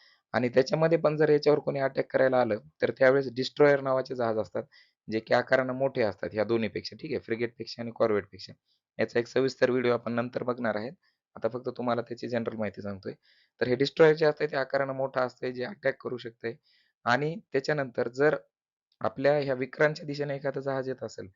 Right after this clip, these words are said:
ह्याच्यावर एखादा अटॅक होत असेल, त्यावेळेस डिस्ट्रॉयर आणि कॉर्वेट, हे जे कॉर्वेट आहे याची स्पीड जास्त असते, याच्यावर कमी वेपन्स असतात, पण हे जास्त स्पीड असते, जास्त मॅन्युअरेबल असते. मॅन्युअरेबल म्हणजे जास्त ते वळण घेऊ शकते, जास्त फास्टमध्ये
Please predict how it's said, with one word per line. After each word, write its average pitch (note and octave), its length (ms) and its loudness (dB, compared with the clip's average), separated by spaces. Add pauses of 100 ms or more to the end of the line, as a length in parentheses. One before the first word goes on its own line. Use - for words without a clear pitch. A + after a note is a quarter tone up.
(340)
ह्याच्यावर C#3+ 320 0
एखादा D3 300 -2
अटॅक C#3 220 -6
होत B2 160 -4
असेल, A#2 200 -8
त्यावेळेस B2+ 360 -2
डिस्ट्रॉयर C#3 500 0 (100)
आणि C3 340 -4
कॉर्वेट, A#2 380 2 (480)
हे C3+ 80 -2
जे C#3 100 0
कॉर्वेट D3 400 2
आहे A#2+ 160 -2
याची B2+ 180 -6
स्पीड C#3+ 300 -6
जास्त C#3 260 -2
असते, - 280 -8
याच्यावर C#3 300 -4 (440)
कमी D3+ 220 -2
वेपन्स B2 360 -2
असतात, G#2 240 -6
पण B2 200 -6
हे A#2+ 60 -6
जास्त B2+ 280 2
स्पीड - 300 -6
असते, C3+ 240 -6
जास्त B2+ 320 -2
मॅन्युअरेबल B2 600 0
असते. F#2+ 260 -6
मॅन्युअरेबल C3 440 -2
म्हणजे C3+ 260 -6 (580)
जास्त B2 260 2
ते C3+ 140 -4
वळण C3 320 2
घेऊ B2 140 -2
शकते, B2 340 -12
जास्त A#2+ 340 -8
फास्टमध्ये B2+ 500 -8